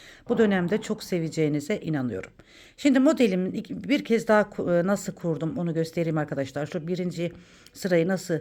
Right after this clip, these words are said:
kurduğumu burada göstereyim. Siz modelin birinci sırasından itibaren modeli devam ettirebilirsiniz. Videomuzu uzatmayalım. Şimdi modelin birinci sırası,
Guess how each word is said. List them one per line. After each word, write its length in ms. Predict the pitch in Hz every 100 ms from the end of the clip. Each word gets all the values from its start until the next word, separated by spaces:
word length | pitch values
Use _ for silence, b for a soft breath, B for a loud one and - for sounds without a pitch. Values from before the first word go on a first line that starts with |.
| - -
kurduğumu 440 | 170 147 147 151
burada 200 | 180 160
göstereyim. 580 | 143 202 - 156 190 254 B B B B
Siz 220 | - 247
modelin 400 | 262 269 254 247
birinci 300 | 254 240 233
sırasından 480 | 233 190 170 170 170
itibaren 580 | 196 196 165 160 202 220 214
modeli 380 | 214 185 160
devam 340 | 190 170 160 170
ettirebilirsiniz. 920 | 170 160 160 220 202 185 185 196 196
Videomuzu 520 | 220 143 139 151 202
uzatmayalım. 720 | 185 160 127 - - 92 - - B B B B B
Şimdi 400 | - 262 175 - B B 226
modelin 420 | 269 262 220 214
birinci 380 | 269 254 214 180
sırası, 540 | 180 165 - 233